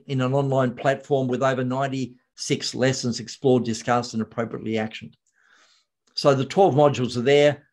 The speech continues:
And just to give you a, each of them are supported by video content.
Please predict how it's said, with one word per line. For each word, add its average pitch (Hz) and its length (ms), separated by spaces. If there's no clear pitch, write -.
And 143 300
just 208 200
to 160 60
give 143 220
you 139 180
a, 127 140
each 185 220
of 170 100
them 143 180
are 127 500
supported 139 580
by 123 160
video 143 380
content. 156 500